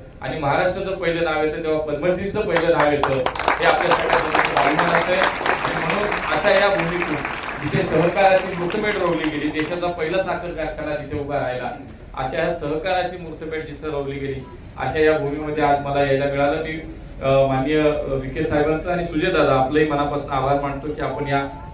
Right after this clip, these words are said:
कार्यक्रमामध्ये मला सहभागी करून घेतलं. पुन्हा एकदा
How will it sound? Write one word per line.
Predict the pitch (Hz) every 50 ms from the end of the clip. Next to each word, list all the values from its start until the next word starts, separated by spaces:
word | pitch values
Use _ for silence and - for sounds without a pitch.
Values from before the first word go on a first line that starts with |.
| - -
कार्यक्रमामध्ये | 139 135 135 139 151 147 147 143 143 143 143 143
मला | 143 143 147
सहभागी | 143 139 135 131 131 143 143 143 -
करून | - 143 139 143 139
घेतलं. | 135 135 - 165 165 165 - - - - - - -
पुन्हा | - 156 160 175 180
एकदा | 180 180 175 - 165 165